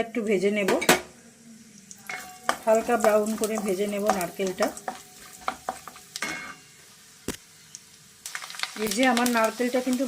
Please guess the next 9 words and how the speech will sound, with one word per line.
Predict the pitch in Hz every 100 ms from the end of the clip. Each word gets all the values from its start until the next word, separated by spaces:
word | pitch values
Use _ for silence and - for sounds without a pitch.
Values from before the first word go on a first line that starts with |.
| 220
ভাজা | 226 240 247
হয়ে | 226 226
গেল, | 262 330
এবারে | 220 226 226
আমি | 254 254
উঠিয়ে | - 226 220
নিচ্ছি। | 226 - - 349 - - - - - - - - - - - - - - - - 226 240
এবারে | 226 254 262
আমি | 254